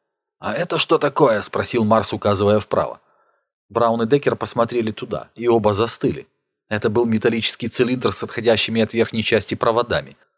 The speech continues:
Он напоминал кислородный баллон для плавания с аквалангом. Цилиндр был прикреплён к трубе. "Это бомба!" — сразу же определила Браун. "С часовым механизмом", —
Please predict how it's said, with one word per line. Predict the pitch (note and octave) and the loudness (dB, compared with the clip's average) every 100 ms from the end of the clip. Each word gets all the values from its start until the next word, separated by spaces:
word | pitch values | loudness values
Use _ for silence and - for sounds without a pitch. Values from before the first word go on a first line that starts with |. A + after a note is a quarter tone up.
| _ - | _ -2
Он | G#2 | 0
напоминал | A2 A2 A#2+ C3+ A#2+ | 0 0 -2 0 0
кислородный | - G2+ A#2+ A#2 G2+ G#2+ | 0 0 4 4 4 2
баллон | G2+ G#2 A#2+ | 2 0 0
для | G2 | -2
плавания | A2 A2+ G#2 G#2 G#2 | 0 0 2 0 0
с | - | -2
аквалангом. | G2+ A#2+ G#2 D#2 E2+ D#2 - _ _ _ | 0 2 2 0 -6 -14 -18 _ _ _
Цилиндр | - A2+ B2 A#2 G2+ | -4 -2 0 0 0
был | G#2+ F#2+ | 0 -2
прикреплён | - G2+ - G2 A2 G2+ | -4 -6 -8 -2 0 0
к | - | -2
трубе. | - G#2+ E2+ - _ _ _ _ _ F2+ | -2 -2 -4 -12 _ _ _ _ _ -10
"Это | G2+ D3+ | -8 -6
бомба!" — | C#3 F3+ G3 C#3 - - - | -6 -2 -2 -2 -6 -8 -8
сразу | - G#2+ F#2+ | -4 -2 -2
же | F#2 G2+ | 0 0
определила | F#2+ G2+ G#2 G2+ G2 | 0 -4 -2 0 0
Браун. | F#2 F2 D2 D#2 _ _ _ | 0 -2 -4 -14 _ _ _
"С | - | -10
часовым | - G#2+ G#2 C#3 C3+ | -4 -2 2 2 2
механизмом", — | B2+ A2+ C#3+ D3+ A2+ - C#2+ | 0 -2 0 0 -2 -6 -12